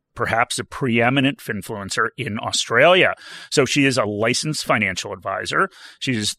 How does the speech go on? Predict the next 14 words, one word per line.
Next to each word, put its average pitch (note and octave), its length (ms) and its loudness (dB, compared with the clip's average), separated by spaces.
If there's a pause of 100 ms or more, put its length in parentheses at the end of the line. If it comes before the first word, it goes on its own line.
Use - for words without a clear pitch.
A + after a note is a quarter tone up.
(120)
the A#2+ 120 -2
director A2+ 880 0
and G#2+ 180 -2
co-founder A#2 680 0
of G#2+ 80 -2
a G2 60 -2
financial G#2+ 480 -4
advice A#2+ 320 0
practice A2+ 440 -4
named G#2 260 -2
Zella G#2+ 440 2
down G2+ 240 -2
in G2+ 100 -6
Melbourne. G2 500 -8